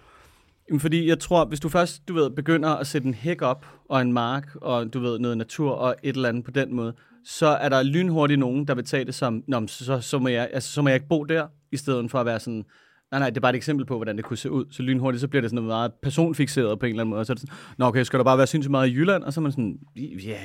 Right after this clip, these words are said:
det sk-, skal der måske. Det er også der, der er længst imellem folk." Så det er sådan, det vil give rigtig meget mening. Men jeg tror, det vil være rigtig uproduktivt for debatten, fordi så vil det lynhurtigt blive sådan et københavnerprojekt, hvor at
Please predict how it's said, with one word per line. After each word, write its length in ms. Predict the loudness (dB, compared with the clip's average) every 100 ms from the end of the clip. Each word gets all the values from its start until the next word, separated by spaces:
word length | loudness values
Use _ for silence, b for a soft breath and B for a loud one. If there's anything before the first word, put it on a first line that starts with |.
| -10
det 100 | -10
sk-, 260 | -10 -12 -14
skal 160 | -14 -12
der 60 |
måske. 260 | -12 -8 -6
Det 140 | -4
er 60 | -4
også 120 | -4
der, 100 | -2
der 60 | -2
er 40 |
længst 220 | -4 -6 -6
imellem 260 | -6 -6 -10 B B B
folk." 280 | 0 0 -2
Så 100 | -4
det 80 | -2
er 40 |
sådan, 160 | -2 0
det 140 | 2
vil 100 | 2
give 120 | 2
rigtig 180 | 0 0
meget 180 | 0 -2
mening. 260 | -4 -6 -6
Men 100 | 0
jeg 80 | 0
tror, 140 | 2 2
det 80 |
vil 60 | 2
være 80 | 4
rigtig 220 | 4 4
uproduktivt 520 | 2 2 0 0 -4
for 60 | -4
debatten, 340 | 0 2 2
fordi 140 | 0 0
så 120 | 0
vil 80 | 2
det 80 | 2
lynhurtigt 380 | 4 2 0
blive 140 | 0 0
sådan 100 | 0
et 80 | -2 b b b _
københavnerprojekt, 760 | -6 0 2 2 2 2 0 0
hvor 260 | 0 4
at 60 | 4